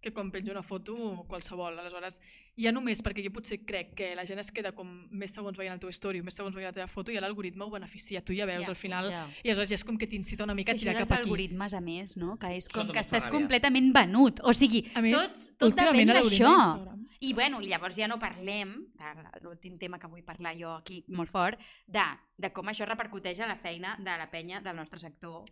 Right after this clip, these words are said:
Speaker 1: Des
Speaker 2: no?
Speaker 1: d'un, sí. I els
Speaker 2: Clar,
Speaker 1: actors, és
Speaker 2: els
Speaker 1: molt fort,
Speaker 2: actors,
Speaker 1: això.
Speaker 2: bueno, és que no sé qui em va dir que tu no pots fer d'un proto de Netflix si no tens mínim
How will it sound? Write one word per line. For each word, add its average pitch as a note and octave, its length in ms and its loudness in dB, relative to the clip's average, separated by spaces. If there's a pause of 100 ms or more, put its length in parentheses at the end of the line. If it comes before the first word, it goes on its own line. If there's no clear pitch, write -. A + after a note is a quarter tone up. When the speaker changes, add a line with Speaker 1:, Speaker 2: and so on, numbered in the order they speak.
(440)
Speaker 1:
Des G3+ 160 -6
Speaker 2:
no? F#3 200 -2
Speaker 1:
d'un, - 260 -14
sí. - 160 -16 (340)
I G#3 80 0
els G3 100 4
Speaker 2:
Clar, F3+ 120 2
Speaker 1:
actors, F#3+ 500 -2 (140)
és G3+ 100 -2
Speaker 2:
els - 20 0
Speaker 1:
molt G3 180 4
fort, F#3+ 160 2 (100)
Speaker 2:
actors, B3 340 2
Speaker 1:
això. - 400 -20
Speaker 2:
bueno, A3 120 0
és C#4 80 -2
que - 100 -6
no G#3+ 80 -2
sé G#3 100 -10
qui G3+ 80 -10
em F#3 100 -8
va C#4 80 -4
dir A3+ 320 -10
que G#3+ 120 -8
tu G#3+ 100 -12
no B3+ 160 -8
pots B3 300 -14
fer D#3 240 -12 (340)
d'un G3 640 -6
proto G3+ 300 -6
de E3+ 160 -8
Netflix B3 760 -12 (260)
si - 140 -12
no C#4+ 180 -4
tens C#4+ 320 -8
mínim C4 260 -4